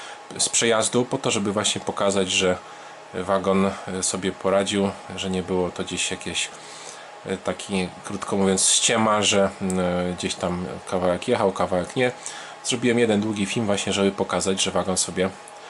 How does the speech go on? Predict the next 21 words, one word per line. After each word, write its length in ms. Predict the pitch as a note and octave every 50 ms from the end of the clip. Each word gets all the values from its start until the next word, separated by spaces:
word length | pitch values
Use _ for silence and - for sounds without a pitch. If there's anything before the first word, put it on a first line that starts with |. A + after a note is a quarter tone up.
| - - - - - - - - -
e, 360 | F#2+ G2 G2 G2 G2 G2 G2
radzi 440 | G#2+ G#2 G2+ F#2+ - G#2+ G#2+ - C#3
i 240 | A#2+ A2 A2 A2+ G#2+
już 200 | G2+ G2 G2 -
jest 140 | A2+ - -
z 100 | - -
nim 160 | A2+ G#2+ G2+
wszystko 280 | - - - - -
w 60 | - -
porządku. 420 | - A3 - F#2 - - - - - - - - - - - - - - - - - - - - - - - - - -
E, 400 | A#2+ A#2 A2+ A2+ A2+ A2+ A2+ A2+
także, 480 | - - A#2+ A2+ - - C3+ B2+ B2 - - - - - - - - -
em, 360 | A#2 A2 A2 A2 G#2+ G#2+ G#2 G2+ - - - - - - - -
taki 240 | - E3+ E3 - -
krótki 360 | - - C3+ B2 - - A#2+
dzisiaj 400 | G2+ A2+ A2 - - A2+ G#2+ A#2
film, 380 | G2+ - - A#2+ A#2 A#2+ C3 C#3 C3+ - - -
mm, 520 | G#2+ G#2 G#2 G#2 G#2 G2+ G2+ G2+ G2 G2
właśnie 380 | F2+ F#2+ G2 - - G#2 G2+ G2 G2 G2 F#2+ F#2 F2+ F2+ F#2+
wyjaśniający 640 | A2+ A2 G#2 G2 - - A2 G#2+ G#2 G#2 G2 - F#2+
temat, 500 | - A2+ G#2 G2 F#2 F2+ - - -